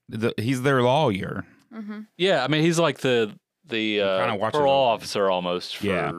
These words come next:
Speaker 3: Alex. 'Cause, I mean, clearly he's been in this
Speaker 1: And
Speaker 3: situation before. And the,
Speaker 1: Right.
Speaker 3: and the, you know, his parents are just, you know, they are, I don't think this is very relevant. They just, like,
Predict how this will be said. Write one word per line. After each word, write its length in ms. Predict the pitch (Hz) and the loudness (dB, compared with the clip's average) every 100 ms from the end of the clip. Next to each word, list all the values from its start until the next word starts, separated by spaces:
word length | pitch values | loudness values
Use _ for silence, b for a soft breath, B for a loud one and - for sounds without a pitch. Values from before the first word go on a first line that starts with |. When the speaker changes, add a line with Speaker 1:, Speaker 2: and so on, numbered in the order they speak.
| - _ - | -12 _ -10
Speaker 3:
Alex. 560 | 90 87 87 - - | -4 -2 -4 -6 -14
'Cause, 200 | - 110 | -4 -2
I 40 | 107 | 0
mean, 140 | 107 | 0
clearly 340 | 95 120 107 95 | 0 2 2 0
he's 160 | 104 | -2
been 400 | - 95 87 87 - B B B B _ _ _ _ - | -2 -4 -4 -8 -14 B B B B _ _ _ _ -8
in 180 | 107 98 | -4 -2
this 120 | 90 | -2
Speaker 1:
And 60 | |
Speaker 3:
situation 560 | 85 95 92 87 87 95 | -4 -4 -2 -2 -2 -6
before. 420 | 90 - 101 98 | -8 -2 0 2
And 120 | 104 139 | 4 2
the, 40 | |
Speaker 1:
Right. 180 | 139 87 | 2 0
Speaker 3:
and 120 | 139 | 0
the, 160 | 139 131 | 0 0
you 120 | 143 | 0
know, 120 | 127 | 2
his 140 | 107 117 | 0 -2
parents 520 | - 147 139 107 - | -2 0 0 -2 -2
are 100 | 101 | 0
just, 300 | 98 95 - - - | 0 -2 -4 -12 -6
you 100 | 110 | -2
know, 80 | |
they 140 | 98 101 _ - | 0 -2 _ -4
are, 260 | 95 - - | -2 -4 -10
I 100 | - - | -16 -12
don't 280 | - 123 117 | -8 -6 -4
think 160 | 117 107 | -6 -4
this 180 | 107 107 | -2 0
is 400 | 101 92 - - | -2 -2 -6 -8
very 320 | 110 104 107 | -4 -2 2
relevant. 340 | 107 110 98 90 | 2 2 2 0
They 80 | |
just, 240 | 98 104 - | -2 -2 -2
like, 320 | 92 - - | -4 -6 -18